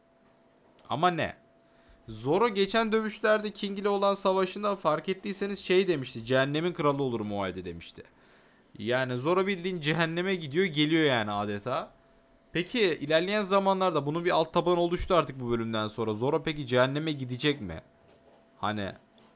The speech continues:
hani çok döndü Zoro'nun dayanıklılığı ile ilgili bir konu. Zoro ilerleyen zamanlarda cehenneme gidip birileriyle dövüşür mü? Böyle ruh dünyasında bir savaş döner mi? Olur mu yani bu tür şeyler? Merak etmiyor değilim yani.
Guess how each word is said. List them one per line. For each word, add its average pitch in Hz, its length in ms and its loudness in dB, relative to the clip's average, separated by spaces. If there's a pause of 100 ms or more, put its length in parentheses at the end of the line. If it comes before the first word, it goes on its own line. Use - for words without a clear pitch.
(120)
hani 104 220 -12
çok 175 300 0
döndü 143 280 2
Zoro'nun 113 440 0
dayanıklılığı 110 540 -2
ile 110 160 -2
ilgili 101 380 -4
bir 95 40 -14
konu. 92 260 -10
Zoro 120 260 -4
ilerleyen 143 360 0
zamanlarda 143 340 -2
cehenneme 127 440 0
gidip 127 240 -6
birileriyle 120 460 0
dövüşür 107 400 -2
mü? 101 200 -4 (1000)
Böyle 107 100 0
ruh 147 240 2
dünyasında 147 540 2
bir 143 40 -6
savaş 139 500 2
döner 131 300 4
mi? 107 200 -4 (1400)
Olur 139 280 6
mu 196 120 4
yani 117 300 2
bu 95 80 -8
tür 101 140 -8
şeyler? 87 400 -6 (1040)
Merak 151 340 4
etmiyor 180 400 0
değilim 160 320 0
yani. 90 280 -6